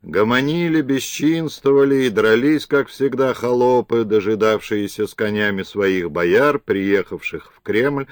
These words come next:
к великому государю или в приказы. Снизу от реки, на которой среди солнечного играния теснились барки тяжелые,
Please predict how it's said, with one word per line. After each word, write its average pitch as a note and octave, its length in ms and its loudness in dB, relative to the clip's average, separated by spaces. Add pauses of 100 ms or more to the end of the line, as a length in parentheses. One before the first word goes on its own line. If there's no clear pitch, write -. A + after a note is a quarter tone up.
(360)
к - 80 -16
великому A#2 560 0
государю A2 880 2
или C3 240 -2
в - 120 -8
приказы. C2+ 800 -8 (1800)
Снизу E3+ 760 0
от A#2 280 0
реки, C3 640 2 (180)
на F#2+ 200 -8
которой G#2+ 480 2
среди A2 420 -2
солнечного G#2+ 880 0
играния G2+ 600 0
теснились F#2+ 720 -6
барки F#2+ 680 -2
тяжелые, G#2+ 880 0